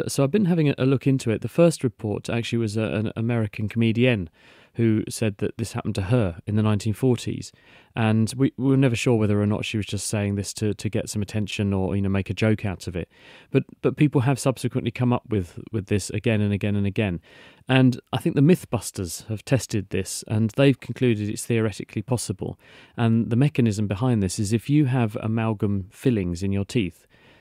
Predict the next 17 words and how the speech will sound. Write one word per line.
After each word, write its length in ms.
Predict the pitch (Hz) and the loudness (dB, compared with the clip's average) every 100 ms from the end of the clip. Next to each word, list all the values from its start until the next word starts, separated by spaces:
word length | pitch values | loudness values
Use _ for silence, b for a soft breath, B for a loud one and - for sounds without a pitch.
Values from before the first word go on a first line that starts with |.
| b | b
they're 240 | 110 101 95 - _ | -2 -2 -4 -10 _
metallic, 560 | - 107 123 104 - - - | -6 -4 -2 -2 -4 -8 -8
obviously, 560 | 110 101 95 - 110 - b b b | -4 -2 -2 0 -2 -2 b b b
and 300 | 110 107 101 | 2 2 0
they 220 | - 127 | 0 0
can, 460 | 131 - 135 101 107 - | 0 0 0 2 -2 -2
with 220 | 117 104 | -2 0
the 120 | 117 104 | 0 2
electrolyte 580 | 123 - - 117 110 - | -2 -2 -4 -2 -2 -4
of 100 | 101 | -6
the 80 | 104 | -6
saliva, 580 | - 113 123 117 92 90 | -4 0 2 2 2 0
make 300 | 107 107 110 | 0 -2 -6
a 60 | |
crude 420 | - - 127 110 | -6 2 4 2
semiconductor 880 | - - 120 110 104 104 - - 101 - - | 0 2 2 2 -2 -4 -8 -4 -4 -4 -2
junction, 540 | 123 123 - - - | 0 0 -4 -8 -10